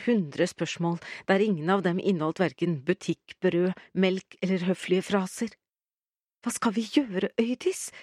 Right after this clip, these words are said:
pep hun og klemte Veslana tett inntil seg. Fortvilet kikket hun etter Susan Berg, men kvinnen var ikke å se. Fru Lundgren derimot sto på kirketrappen. «Vent her», mumlet Ellen til Øydis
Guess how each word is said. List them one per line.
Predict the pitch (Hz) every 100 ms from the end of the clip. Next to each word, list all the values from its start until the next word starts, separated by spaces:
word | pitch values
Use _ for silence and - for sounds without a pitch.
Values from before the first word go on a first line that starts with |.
| - _ -
pep | 170 147 175
hun | 175 165 - - -
og | -
klemte | 220 208 - 196
Veslana | 190 - 170 156 170
tett | 175 180 - 190
inntil | 170 - 156
seg. | - 180 - _ _ _ -
Fortvilet | 170 180 156 180 -
kikket | 208 - - 180
hun | 185 - -
etter | 202 196
Susan | 180 156 - 185
Berg, | 160 170 - - - -
men | 214
kvinnen | 220 208 156 262
var | 202
ikke | - -
å | 196
se. | - 170 196 _ _ _ _
Fru | - 220
Lundgren | 254 277 190 160 165 160
derimot | 196 220 320 403 - - - - _
sto | - 339
på | 403
kirketrappen. | - 302 - - 165 - 160 156 _ _ _ _ _ _
«Vent | 220 226 208 190
her», | 175 - _ _ _ 180
mumlet | 190 160 170 160
Ellen | 143 151
til | 175 185
Øydis | 180 135 175 -